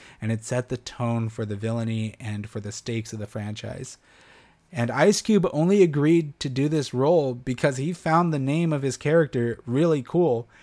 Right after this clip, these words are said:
Superfly. He thought that that was sick, and also, his children are big fans of the Teenage Mutant Ninja Turtles. They kind of forced him into this, and I think he had a lot of fun with the role. You know,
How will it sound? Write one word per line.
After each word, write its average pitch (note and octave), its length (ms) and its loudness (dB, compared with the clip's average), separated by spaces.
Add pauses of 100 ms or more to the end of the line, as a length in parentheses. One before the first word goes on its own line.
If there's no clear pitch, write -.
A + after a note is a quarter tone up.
(240)
Superfly. G#2+ 920 -4 (500)
He D3 120 -4
thought D#3+ 200 6
that D#3 120 -2
that D3 120 4
was D#3+ 180 6
sick, D#3 440 0 (320)
and C3+ 100 -2
also, F3 500 4 (200)
his E3 200 -4
children E3+ 420 0
are C3 80 0
big C3+ 400 -4
fans C3 460 -6
of A#2+ 240 -10
the B2 60 -8
Teenage B2+ 400 -6
Mutant C3+ 280 -4
Ninja C3+ 200 -4
Turtles. C#3 460 -6 (360)
They C3+ 440 2
kind C3 320 -2
of A#2+ 160 -4
forced B2 540 -4
him A#2 120 -4
into A2+ 280 -6
this, G#2+ 280 -10
and A#2 300 -4
I C3+ 140 0
think D3 200 -4
he D3+ 120 2
had C#3 140 2
a C3 60 0
lot B2+ 200 4
of A#2 80 -2
fun A#2+ 220 -2
with A#2 160 -6
the A2+ 80 -2
role. G#2+ 400 0 (200)
You F3+ 80 -2
know, G3+ 220 2